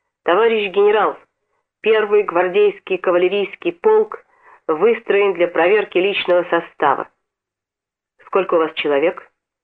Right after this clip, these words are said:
«Восемьсот шестьдесят и двести пятнадцать коней, полк боеспособен, нет только орудий, пулемётов и боеприпасов». Василий Степанович Попов подъехал к середине строя, остановил коня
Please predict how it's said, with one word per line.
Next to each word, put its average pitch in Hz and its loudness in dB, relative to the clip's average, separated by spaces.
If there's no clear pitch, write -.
«Восемьсот 226 0
шестьдесят 214 -2
и 196 0
двести 233 -2
пятнадцать 214 -4
коней, 180 -2
полк 247 2
боеспособен, 220 2
нет 226 0
только 214 2
орудий, 226 0
пулемётов 185 0
и 180 -2
боеприпасов». 165 -2
Василий 196 -4
Степанович 180 -2
Попов 175 -2
подъехал 160 -4
к - -12
середине 147 -4
строя, 208 0
остановил 180 -2
коня 151 -2